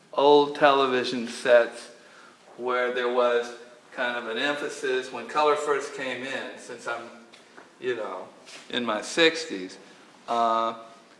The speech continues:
the spectrum that showed on the screen when there was a color show. So it's kind of a mixture of historical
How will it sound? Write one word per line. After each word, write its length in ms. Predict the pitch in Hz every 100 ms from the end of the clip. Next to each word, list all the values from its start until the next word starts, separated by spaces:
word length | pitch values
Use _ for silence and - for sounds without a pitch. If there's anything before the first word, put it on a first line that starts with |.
| _ _ _ _ _ _ _ _ - 180
the 100 | 156
spectrum 640 | 151 - 185 175 165 143
that 160 | 143 143
showed 300 | - 147 139
on 180 | 131 131
the 60 |
screen 400 | 117 - 131 120
when 140 | 117 117
there 100 | 113
was 160 | 110 110
a 80 |
color 340 | 110 110 101 101
show. 380 | - 98 80 71 - - - - - - -
So 340 | - 131 127
it's 300 | 127 147 147
kind 280 | - 170 175
of 120 | 165
a 40 | 151
mixture 560 | 147 160 - - 143
of 420 | 131 127 123 123 - - - -
historical 1080 | 135 131 - 180 175 170 170 147 143 147 -